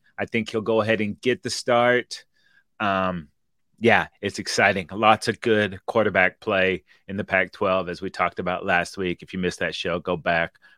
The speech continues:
We hit a bunch on the quarterbacks in the Pac-twelve.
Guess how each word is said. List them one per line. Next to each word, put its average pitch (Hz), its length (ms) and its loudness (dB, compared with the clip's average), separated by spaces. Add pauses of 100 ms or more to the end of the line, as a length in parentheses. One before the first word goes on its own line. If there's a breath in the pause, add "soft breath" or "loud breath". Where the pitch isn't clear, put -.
We 92 100 -6
hit 87 180 -4
a 82 40 -6
bunch 85 300 -4
on 82 140 -4
the 80 60 -10
quarterbacks 82 720 -6
in 87 120 -6
the 82 80 -8
Pac-twelve. - 600 -12